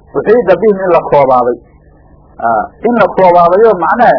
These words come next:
halaagoodiba markaas uu markaan yimid. Macnaha dannul halaaka weeye, halaag bay maleeyeen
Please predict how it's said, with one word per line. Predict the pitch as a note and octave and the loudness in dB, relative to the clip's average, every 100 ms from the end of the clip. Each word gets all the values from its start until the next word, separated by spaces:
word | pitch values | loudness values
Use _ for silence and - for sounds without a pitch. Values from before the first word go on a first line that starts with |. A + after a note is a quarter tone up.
| - | -2
halaagoodiba | F3+ B3 G#3+ E3 A#3+ G#3 F3 F#3 | 0 2 0 0 0 0 0 -2
markaas | G#3 - D#3+ - | -2 0 -2 -2
uu | - | -6
markaan | D3+ D#3+ B2+ A#2 | -4 -4 -6 -6
yimid. | G#2 - _ _ _ _ _ _ _ _ _ | -14 -20 _ _ _ _ _ _ _ _ _
Macnaha | - F3+ C4+ A#3 | -4 -2 0 0
dannul | G#3 A3 C#4 A3 | 0 -2 -2 -2
halaaka | G#3 A#3+ A3+ - | 0 2 2 0
weeye, | G#3+ F#3+ D#3 | 2 2 2
halaag | E3 B3 G#3 | 0 0 -2
bay | F#3+ G#3+ | 0 0
maleeyeen | F#3+ F3 E3+ E3 F#3 | 0 0 0 0 -2